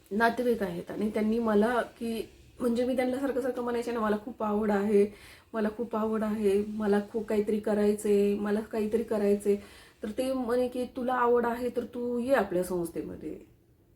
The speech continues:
पण सगळं हँडल करावं लागेल" वगैरे असं ते म्हटले होते. तर त्यावेळेला मी सुरुवातीला म्हणजे नाही का केलं जॉईन, केलं म्हणजे मी बरेच वर्ष काम केलं,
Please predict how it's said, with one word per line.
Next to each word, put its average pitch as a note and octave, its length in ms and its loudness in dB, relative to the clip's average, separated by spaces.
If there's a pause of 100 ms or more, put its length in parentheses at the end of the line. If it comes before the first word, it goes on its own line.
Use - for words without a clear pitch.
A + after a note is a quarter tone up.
(320)
पण A3 100 -2
सगळं G#3+ 260 2
हँडल A3 260 0
करावं G3+ 360 0
लागेल" F3+ 380 0
वगैरे G3 260 -4
असं - 260 -10
ते - 40 -8
म्हटले D4+ 300 0
होते. G3 240 0
तर G#3 180 -10
त्यावेळेला A#3+ 420 0
मी B3+ 220 -4 (480)
सुरुवातीला B3+ 800 0
म्हणजे B3 260 -2
नाही C4+ 120 0
का G3+ 260 0
केलं C4 360 4
जॉईन, E3+ 300 2
केलं C4 340 0
म्हणजे C#4+ 280 4
मी D#4+ 180 0
बरेच C4+ 340 0
वर्ष B3 200 -4
काम A3+ 260 -4
केलं, F3+ 280 -4